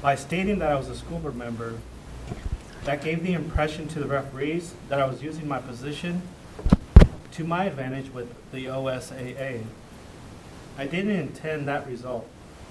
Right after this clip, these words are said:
but I now understand how improper it was to reference my position as a school board member.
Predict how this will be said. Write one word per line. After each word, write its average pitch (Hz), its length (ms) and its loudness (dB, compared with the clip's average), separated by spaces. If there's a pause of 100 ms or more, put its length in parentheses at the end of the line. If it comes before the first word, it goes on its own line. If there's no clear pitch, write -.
(320)
but 143 140 2
I 151 100 4
now 170 520 2 (140)
understand 147 760 -6
how 147 160 -4
improper 143 540 -4
it 147 120 -2
was 123 480 -8
to 131 60 -18
reference 127 500 -8 (100)
my 135 220 0
position 127 640 -12 (120)
as 117 140 -12
a 113 40 -14
school 123 280 -12
board 117 260 -10
member. 117 260 -8